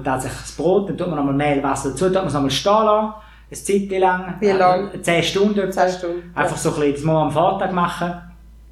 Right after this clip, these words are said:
Speaker 1: Und dann tut man das Ganze ein bisschen, ein bisschen kneten, aber nicht, nicht zu fest, weil sonst geht die Luft raus.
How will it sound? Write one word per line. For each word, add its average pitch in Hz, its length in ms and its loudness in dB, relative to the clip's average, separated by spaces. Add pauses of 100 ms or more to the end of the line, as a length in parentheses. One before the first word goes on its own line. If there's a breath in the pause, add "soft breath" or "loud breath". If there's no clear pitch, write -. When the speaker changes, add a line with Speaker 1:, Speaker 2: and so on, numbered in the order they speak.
(500 loud breath)
Speaker 1:
Und 147 160 -2
dann 160 160 2
tut 165 140 0
man 156 80 -2
das 151 160 -2
Ganze 147 320 0
ein 160 120 -4
bisschen, 143 200 0
ein 139 200 0
bisschen - 360 -4
kneten, 226 500 0
aber 170 200 0
nicht, 214 300 2
nicht 233 320 -2
zu - 60 -8
fest, 214 280 2
weil 196 80 -4
sonst 180 180 -8
geht 165 160 0
die 190 60 0
Luft 220 200 -2
raus. 208 140 -2